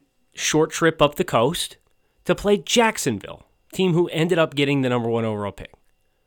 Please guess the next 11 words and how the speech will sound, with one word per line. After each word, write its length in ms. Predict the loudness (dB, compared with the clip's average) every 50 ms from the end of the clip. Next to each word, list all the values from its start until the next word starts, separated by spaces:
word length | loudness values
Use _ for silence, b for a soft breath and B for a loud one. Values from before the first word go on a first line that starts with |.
| _ _ _ _ _ _ _ _ _ _ _ _ _ _ 2
Dolphins 360 | 4 4 4 4 2 -6 -6
beat 160 | -6 -10 -10
the 80 | -10 -6
pants 400 | 2 6 6 6 6 6 4 4
off 220 | 4 4 4 4
them. 160 | 0 0 0
That's 200 | 0 -2 -2 -2
neither 240 | 0 0 0 0 0
here 160 | -2 -2 -2
nor 140 | -4 -4 -2
there. 360 | 0 0 0 0 0 -2 -6